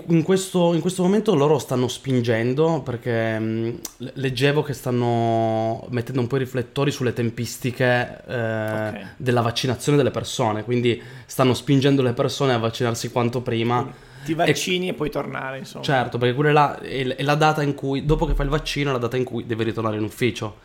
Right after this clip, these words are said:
Speaker 2: Ah, ho capito, ho capito.
Speaker 1: O-, ok. Eh, in questo momento non so se ci sono degli obblighi formali, cioè, mm, se Google ha detto ai propri dipendenti, "S-, dovete fare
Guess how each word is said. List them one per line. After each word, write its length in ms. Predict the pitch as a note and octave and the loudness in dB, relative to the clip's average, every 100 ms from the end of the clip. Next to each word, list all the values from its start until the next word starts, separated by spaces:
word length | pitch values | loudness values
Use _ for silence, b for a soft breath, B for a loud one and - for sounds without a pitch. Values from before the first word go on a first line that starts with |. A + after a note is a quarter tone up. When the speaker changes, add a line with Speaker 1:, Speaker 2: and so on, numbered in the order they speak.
| - | -10
Speaker 2:
Ah, 400 | F#3+ F3+ F3 D#3+ | -4 -2 -2 -4
ho 40 | |
capito, 360 | C3+ C3 C#3+ - | -6 -10 -14 -16
ho 40 | |
capito. 160 | - - | -16 -12
Speaker 1:
O-, 140 | - B2 | -8 -4
ok. 120 | - | 2
Eh, 300 | C3+ B2+ B2 C#3+ - - - | 4 4 0 -6 -18 -20 -4
in 300 | D#3+ D#3+ D#3+ | 0 2 2
questo 240 | F3 E3+ | 2 2
momento 380 | F3 A#3 A#3 F3 | 4 2 4 4
non 260 | C3 C3+ B2+ | 6 6 4
so 480 | B2 - E3 B2+ - | 2 0 0 0 -4
se 180 | - A#2+ | -8 -8
ci 140 | A#2+ | -6
sono 260 | A#2+ B2 A#2+ | -4 -2 0
degli 280 | A#2 A#2+ | 0 4
obblighi 520 | B2 A#2+ B2 B2 A#2+ A2+ | 4 4 2 -2 0 -2
formali, 560 | B2+ A#2+ A2+ A2+ A2+ G#2+ | 0 0 2 2 2 -2
cioè, 180 | A2+ - F2 | -6 -8 -8
mm, 400 | A2 A#2 A#2+ F2 | -6 -6 -6 -10
se 240 | - B2+ | -8 -6
Google 320 | B2+ B2+ C3+ | -2 0 0
ha 60 | A#2+ | 2
detto 600 | A#2 A#2 - A#2+ A#2 G2+ B B | 0 -2 -2 0 0 -4 B B
ai 100 | C#3+ | -6
propri 240 | C3 B2+ | -4 -2
dipendenti, 880 | C3 A#2+ B2+ B2 B2 A#2+ C3 B2+ B2+ - - _ | -2 0 2 2 2 0 0 -2 -2 -12 -20 _
"S-, 300 | - - - | -18 -16 -8
dovete 500 | B2 B2+ C3 B2 B2+ | -2 2 2 0 -2
fare 500 | B2 B2 B2 B2+ | 2 4 4 2